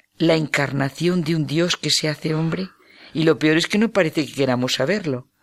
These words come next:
lo que nos estamos perdiendo. Y además lo podemos perder para siempre.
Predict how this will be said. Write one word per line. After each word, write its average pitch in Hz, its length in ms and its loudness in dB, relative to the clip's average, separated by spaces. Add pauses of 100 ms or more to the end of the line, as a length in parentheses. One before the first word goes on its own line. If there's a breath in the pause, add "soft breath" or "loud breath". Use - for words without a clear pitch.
(340 loud breath)
lo 147 200 2
que 151 120 0
nos 131 160 2
estamos 143 380 -2
perdiendo. 123 600 -2 (340 loud breath)
Y 160 140 4
además 160 340 2
lo 196 80 2
podemos 180 360 2
perder 170 320 -2
para 160 200 2
siempre. 196 540 -2